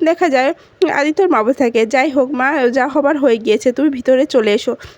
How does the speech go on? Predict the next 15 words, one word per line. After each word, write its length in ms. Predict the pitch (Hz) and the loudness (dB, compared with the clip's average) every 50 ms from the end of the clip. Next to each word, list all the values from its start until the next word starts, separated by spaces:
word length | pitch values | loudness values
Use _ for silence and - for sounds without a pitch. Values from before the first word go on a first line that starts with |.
| _ _ | _ _
তোমাকে 340 | - 262 269 269 269 - 311 294 285 | -4 -2 -2 -2 -2 -2 -2 -2 -2
ওখানে 320 | - 262 - - 330 359 349 | -2 -4 -4 -4 -2 0 0
আর 100 | 349 359 | 2 2
দাঁড়িয়ে 340 | 262 247 233 233 240 254 | 0 0 0 0 0 0
থাকতে 300 | 277 - 247 226 - - 269 | 0 0 -4 -4 -2 -2 -2
হবে 240 | 240 247 214 220 214 | 0 0 -2 0 0
না।" 120 | 202 202 208 - - - - - _ | 0 0 -2 -4 -8 -18 -20 -14 _
তখনই 360 | - 240 247 - 320 269 320 311 - | -4 -4 -2 -2 -2 -2 -2 0 0
অভ্রজিতের 880 | 262 269 277 302 339 339 320 330 330 330 311 - - 339 320 - - 320 | 0 0 0 0 0 2 2 2 2 0 -2 -4 -4 -4 -4 -2 -2 -2
মা 120 | 277 247 226 214 | 0 0 0 2
বলতে 180 | 214 196 208 | 0 0 0
থাকে, 240 | 269 233 214 226 208 233 - - - - _ _ - - - - | -2 -2 -2 0 -2 -2 -4 -8 -16 -20 _ _ -20 -20 -12 -2
"ছোট, 180 | - 302 277 247 294 330 | 0 0 2 2 0 0
তুই 140 | - 330 330 | 2 0 0
চুপ 200 | 311 - 277 240 | 2 2 0 0